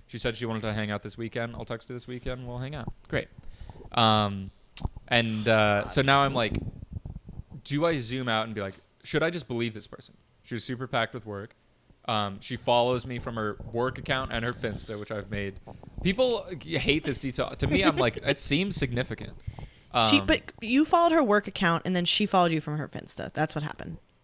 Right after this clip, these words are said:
Speaker 1: Yeah, she has a public work account with, like, thousands of followers. So, like,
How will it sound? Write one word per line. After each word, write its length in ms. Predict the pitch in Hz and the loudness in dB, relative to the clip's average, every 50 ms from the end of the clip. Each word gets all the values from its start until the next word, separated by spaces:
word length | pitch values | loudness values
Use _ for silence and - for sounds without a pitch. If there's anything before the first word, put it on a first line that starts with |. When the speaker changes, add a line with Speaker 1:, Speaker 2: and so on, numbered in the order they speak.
| _ _ _ _ - | _ _ _ _ -4
Speaker 1:
Yeah, 260 | 113 110 107 - - - | 0 2 2 0 0 0
she 100 | - 139 | 4 6
has 80 | 131 120 | 6 6
a 60 | 131 | 6
public 340 | - - 135 139 170 180 - | 6 8 8 8 6 4 0
work 160 | 151 139 127 120 | 0 0 0 0
account 260 | - 120 110 113 120 | 0 0 0 0 -2
with, 100 | 117 - | -4 -6
like, 120 | 104 - | -6 -2
thousands 400 | - 113 110 110 107 120 117 110 | 2 4 4 4 2 0 -6 -6
of 180 | 117 110 101 - | -6 -6 -6 -8
followers. 460 | - - 104 98 98 98 98 98 95 | -6 -4 -2 -2 -2 -2 -4 -4 -4
So, 160 | - 120 110 104 | -2 -2 0 0
like, 200 | 101 98 - | 0 -2 -4